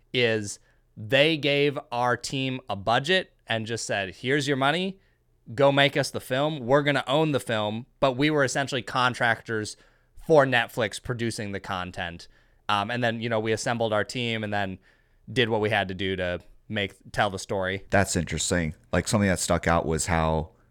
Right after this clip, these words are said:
Speaker 2: Netflix paid you to essentially, like, create it. Have, have you seen deals, like, what are the other types of deals that you've seen? Like, for something like what you did with Zayn, I feel like that was a little bit different because you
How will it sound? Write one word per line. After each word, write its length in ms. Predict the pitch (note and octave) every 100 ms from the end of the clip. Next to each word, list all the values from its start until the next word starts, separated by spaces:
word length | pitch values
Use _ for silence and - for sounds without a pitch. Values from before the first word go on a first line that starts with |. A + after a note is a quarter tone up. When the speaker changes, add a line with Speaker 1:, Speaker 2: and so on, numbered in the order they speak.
| _ _ _ -
Speaker 2:
Netflix 500 | E2 F#2+ - F2 -
paid 300 | F#2+ E2+ -
you 160 | E2 E2
to 140 | -
essentially, 420 | D2 - D2+ D#2
like, 80 | D2
create 420 | - D#2+ D2+ D2+
it. 200 | D#2+ - - _ - - _
Have, 200 | - F2+ - _ _ _ _ _ _ _ _
have 100 | _
you 180 | A#2 D#3
seen 580 | F3 - A2+ A2+ A#2 F#2+
deals, 680 | - F2 F2+ F#2+ - - -
like, 280 | - F2 - - _ _ _ _ _
what 180 | - A#2+
are 60 | D#3
the 80 |
other 180 | A2 G#2
types 280 | F#2 D#2+ -
of 100 | C#2
deals 280 | C#2+ D#2+ D#2+
that 140 | C#2
you've 160 | D#2+ C#2+
seen? 220 | - D#2
Like, 180 | D#2 -
for 360 | - - G2
something 560 | F2+ - A2+ - G#2 F#2+
like 320 | F2 E2+ - -
what 220 | - F#2 F2
you 80 |
did 160 | F2 F#2
with 160 | E2 D2+
Zayn, 260 | E2+ E2+
I 60 | D#2+
feel 160 | -
like 120 | E2+ -
that 100 | E2+
was 140 | E2
a 40 |
little 200 | E2 E2
bit 180 | D#2+ D2
different 340 | D#2+ D2+ D#2 C2+
because 500 | D2 D#2+ D2+ C#2+ -
you 400 | D#2+ E2+ E2 D#2